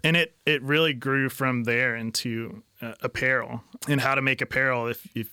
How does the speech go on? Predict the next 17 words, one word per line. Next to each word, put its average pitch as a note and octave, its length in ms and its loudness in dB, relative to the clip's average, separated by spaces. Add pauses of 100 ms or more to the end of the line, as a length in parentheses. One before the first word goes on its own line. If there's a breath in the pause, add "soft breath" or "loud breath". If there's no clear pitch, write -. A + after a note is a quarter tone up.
(280)
that C3+ 120 -2
would B2 120 -2
last B2 260 0
a B2 40 -2
lot A#2+ 220 -2
longer. A#2+ 440 -4 (500 loud breath)
It C3 160 -4
started C3 360 2
with A#2+ 320 -2
these B2 220 -2
rugby B2+ 320 0
shirts A#2 420 0
that B2 160 -2
they B2 100 0
found A#2+ 360 -2
over A#2 260 -2
in A#2 200 -4